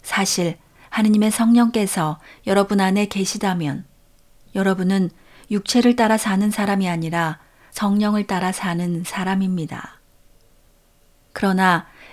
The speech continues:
그리스도의 성령을 모시지 못한 사람은 그리스도의 사람이 아닙니다. 비록 여러분의 몸은 죄 때문에 죽었을지라도 그리스도께서 여러분 안에 계시면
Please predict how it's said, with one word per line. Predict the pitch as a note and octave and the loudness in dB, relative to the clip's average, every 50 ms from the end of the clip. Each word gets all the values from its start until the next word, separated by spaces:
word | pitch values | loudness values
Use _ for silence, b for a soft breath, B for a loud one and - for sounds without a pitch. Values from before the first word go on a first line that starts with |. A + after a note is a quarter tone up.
| B | B
그리스도의 | - - A#3+ A#3 A#3 A3 - - A3+ A3 A3 A3 | 0 2 4 4 4 2 2 4 4 4 4 4
성령을 | G#3+ - G#3 F#3+ F#3+ F#3+ F#3+ F#3 F3+ F#3 F#3+ F#3 F3 E3 | 2 2 2 2 2 2 2 2 2 2 2 0 0 0
모시지 | E3+ F3 F#3 F#3+ - - - - A3+ G#3+ | 0 0 0 0 0 -2 -2 0 0 2
못한 | F#3 F3 F3+ - - A3+ A3+ A3+ | 2 0 0 -2 0 0 0 0
사람은 | A3+ A#3 G3+ G3 F#3 E3+ D#3+ D#3+ D#3+ D#3+ D#3+ b b b b b b _ | 2 0 0 0 0 0 0 -2 -2 -4 -6 b b b b b b _
그리스도의 | - - G3+ G3 G3 - - F#3+ F#3 F#3 F3+ | -2 2 2 2 2 0 -2 -2 -2 -2 -2
사람이 | - - F#3+ F3+ F3 F3+ F#3 F#3+ | -2 -4 -4 -2 -2 0 0 0
아닙니다. | F3+ F#3 F#3+ G3+ G3 F#3 F3 D#3 - - - - - - - _ _ _ _ _ _ _ _ _ _ _ _ _ _ _ _ _ _ _ _ _ _ | 0 0 0 0 0 0 -2 -4 -6 -10 -12 -14 -16 -20 -20 _ _ _ _ _ _ _ _ _ _ _ _ _ _ _ _ _ _ _ _ _ _
비록 | - - G#3 G3+ G#3 G3+ F#3 | -6 -2 2 2 2 4 2
여러분의 | F#3 F3+ G#3 G#3+ A3 A#3 A3 A3+ A3+ | 2 2 2 2 4 4 4 4 4
몸은 | G#3 F3+ F3 F3 F3+ F#3 F#3 F3+ D#3+ D3 - - | 2 0 0 0 0 0 0 -2 -2 -4 -4 -6
죄 | - - F#3+ F3+ - | -4 -4 -4 -2 -2
때문에 | - G#3 G#3 G3+ G3+ G#3 G#3+ | -2 0 0 0 0 0 -2
죽었을지라도 | G#3 - - G3 G#3 G#3 - - A3+ A3 - - G3 G3 F3+ F3 E3 - D3+ D3 C#3+ B B B B B B B _ | -2 -4 -4 -4 -2 -2 -2 -2 -2 -2 -2 -2 0 0 0 -2 -2 -4 -6 -8 -8 B B B B B B B _
그리스도께서 | - G3+ A3 G#3 - - G#3 G3 G3 - G3 F#3 F3+ - - F#3+ E3+ D#3+ D#3+ B B B B B - | -4 -2 -2 -2 0 0 -2 -2 0 -2 -4 -4 -2 -2 -2 -2 -2 -2 -4 B B B B B -2
여러분 | G#3 G3+ G#3 G#3 G#3 A3 G#3+ G3+ | 0 2 2 2 2 2 2 2
안에 | G3 G3 G3 G3 F#3+ | 2 2 2 0 0
계시면 | - G3+ F3+ E3+ - - F3+ F3+ F3+ F3+ E3+ D#3+ F3+ | -2 -4 -4 -2 -2 -4 -2 -2 -2 -2 -2 -4 -6